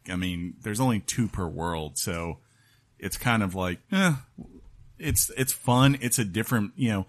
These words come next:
if you get irritated from doing the boss fights, if those are weighing down on you because you just feel like you're stuck, it gives you a different type of approach to go after. But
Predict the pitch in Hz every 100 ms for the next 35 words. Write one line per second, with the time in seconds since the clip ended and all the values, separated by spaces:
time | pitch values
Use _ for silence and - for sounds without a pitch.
0 | - - - 113 131 135 120 107 - 127
1 | 131 123 117 120 117 131 120 117 - 113
2 | 95 101 98 104 104 95 95 107 - 117
3 | 110 92 98 92 92 90 90 92 90 85
4 | 85 95 98 98 87 98 85 80 80 101
5 | 87 85 78 76 - 82 90 - _ -
6 | - _ 110 98 104 95 85 - 98 -
7 | 87 87 90 82 82 80 - 90 - 110
8 | 104 104 107 104 120 117 - 98 90